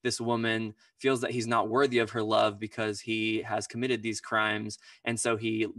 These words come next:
banishes himself to a, a life of wandering that he, because he feels like that's justice being served because the law never came after him.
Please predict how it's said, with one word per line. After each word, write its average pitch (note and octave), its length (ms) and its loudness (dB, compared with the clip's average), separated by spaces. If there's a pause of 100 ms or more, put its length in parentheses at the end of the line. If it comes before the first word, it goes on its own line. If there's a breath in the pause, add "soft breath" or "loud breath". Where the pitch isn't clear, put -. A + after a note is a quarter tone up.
banishes A#2 440 0
himself G#2 440 0
to A2 180 -2
a, G#2+ 160 0 (100)
a A2 220 0
life A2 340 -2
of G2+ 120 -8
wandering G#2+ 580 -6
that G#2+ 120 -6
he, A2+ 160 -2
because - 320 -8
he G#2+ 60 -8
feels A2 200 -4
like G#2 180 -4
that's G#2 220 -2
justice A2 480 -4
being G#2+ 220 -8
served F#2+ 360 -6
because A2+ 380 -6 (260 loud breath)
the - 80 -2
law G#2+ 240 2
never A2+ 220 -8
came G#2 200 -8
after - 280 -12
him. - 140 -18